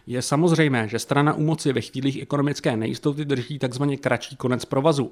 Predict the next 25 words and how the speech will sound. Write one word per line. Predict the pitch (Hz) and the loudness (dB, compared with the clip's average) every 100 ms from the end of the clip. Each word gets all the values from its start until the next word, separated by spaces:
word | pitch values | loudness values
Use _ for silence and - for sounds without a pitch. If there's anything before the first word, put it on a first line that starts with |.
| - | -6
a | 107 | -6
trochu | 120 - | -6 -4
to | 117 | -6
schytá. | - - 151 127 98 - _ _ - - - 147 | -4 -2 2 2 0 -8 _ _ -20 -20 -8 -4
Jak | 135 | 2
jsem | 156 | 4
naznačoval | 147 135 151 143 147 | 6 6 4 2 2
mimo | 135 139 | 4 4
jiné | 139 143 | 4 2
v | 113 | 2
minulém | 117 123 139 131 | 2 4 4 2
díle, | 110 110 131 | 2 2 2
s | 139 | 2
některými | 139 - 147 156 131 | 0 0 2 4 4
globálními | 120 120 143 165 131 | 4 4 2 4 4
problémy | 113 131 151 147 113 | 2 2 2 2 0
a | 113 | -2
trendy | - 135 139 | -2 2 2
mohla | 135 131 135 | 2 2 2
Bidenova | 127 135 135 | 2 2 0
administrativa | - 117 120 123 - 135 120 131 | 0 0 2 0 2 2 2 2
zápasit | 120 117 117 - 120 | 2 0 0 -4 -2
jen | 123 113 | -2 0
velmi | 117 120 | 2 0
těžko. | - 147 - 117 | 0 -2 2 0